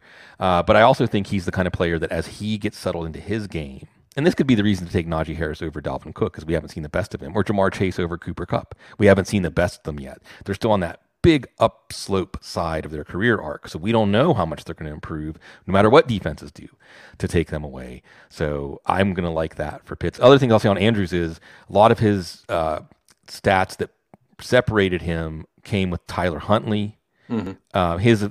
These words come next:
Speaker 1: his level stayed while Marquise Brown's didn't with Huntley. So assuming health with Lamar Jackson, I think that we probably saw the best statistical season of Mark Andrews' career.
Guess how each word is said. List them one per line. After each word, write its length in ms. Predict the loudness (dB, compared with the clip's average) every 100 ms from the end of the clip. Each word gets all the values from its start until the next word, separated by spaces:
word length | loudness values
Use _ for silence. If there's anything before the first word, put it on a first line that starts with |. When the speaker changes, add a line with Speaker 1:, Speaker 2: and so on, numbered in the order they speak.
| -2
Speaker 1:
his 520 | 0 0 -2 -8 0
level 400 | 2 2 -4 -18 _ _
stayed 580 | -10 -2 0 2 0 -4 -4
while 560 | 0 2 2 0 -6 _
Marquise 380 | -4 -4 -4 -10
Brown's 720 | -6 -4 -4 -6 -8 -12 -18 _
didn't 460 | -4 -4 -4 -10 -16 _ _ _ _ -6
with 160 | -4
Huntley. 520 | 0 -2 -2 -4 -4 -8
So 240 | -4 -2
assuming 520 | -2 -4 0 2 0
health 420 | 0 0 0 -4 -16 _ _ -8
with 280 | -6 -6 -2
Lamar 220 | 0 0
Jackson, 440 | 0 -2 -4 -8
I 80 | -8
think 260 | -8 -8 -8
that 160 | -12 -10
we 120 | -10
probably 340 | -6 -4 -6
saw 200 | -6 -8
the 100 | -8
best 460 | -8 -8 -8 -10 -18
statistical 760 | -16 -14 -4 -4 -4 -12 -12 -16
season 460 | -12 -12 -14 -18 -14
of 180 | -10 -6
Mark 180 | -6
Andrews' 280 | -8 -12 -14
career. 320 | -18 -18 -18